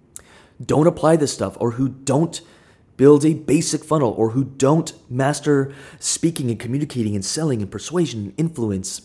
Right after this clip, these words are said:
and they don't pick a niche and they don't dial in their language. I know what happens. Three years goes by and they still aren't working with clients, and it breaks my heart. It pisses me off. It's my duty to create urgency.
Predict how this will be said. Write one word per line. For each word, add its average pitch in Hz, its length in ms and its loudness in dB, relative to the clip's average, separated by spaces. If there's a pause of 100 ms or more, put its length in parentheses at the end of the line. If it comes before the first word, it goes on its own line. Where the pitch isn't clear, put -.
(180)
and 123 140 -2
they 120 80 0
don't 160 320 0
pick 156 180 -4
a 135 40 2
niche 135 360 -2
and 117 120 -4
they 120 100 -2
don't 143 280 -2
dial 139 240 0
in 135 80 0
their 127 100 -2
language. 123 380 -2
I 117 80 -4
know 156 120 2
what 190 120 4
happens. 185 540 -4 (920)
Three 160 200 8
years 196 240 8
goes 147 180 0
by 135 240 0
and 131 180 -4
they 131 60 0
still 156 240 2
aren't 160 160 0
working 139 220 0
with 135 120 -2
clients, 170 340 0
and 117 100 -6
it 104 120 -8
breaks 135 280 0
my 156 80 -2
heart. 131 220 0
It - 120 -8
pisses 139 260 -4
me 147 120 -2
off. 180 200 0
It's - 120 -6
my 127 140 0
duty 143 360 0
to 120 140 -6
create 127 320 0
urgency. 160 580 -2